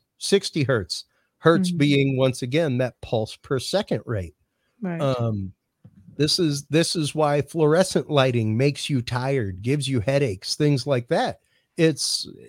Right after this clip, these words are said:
Speaker 1: it's because it's pulsing twice as fast as your eyes can see.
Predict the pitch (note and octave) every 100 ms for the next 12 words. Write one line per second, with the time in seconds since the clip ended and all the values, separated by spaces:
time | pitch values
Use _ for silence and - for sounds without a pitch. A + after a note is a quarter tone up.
0 | - F3 - F#3 - E3+ E3+ F3 - -
1 | _ - A#3+ C4+ C#4 - F3 D3+ - F#3+
2 | A3 - F3 B2 - A3+ A3 C#3+ - C#3
3 | B2 D3 C#3 F#3+ F3 - C#3 B2+ - D4
4 | D#4+ F2+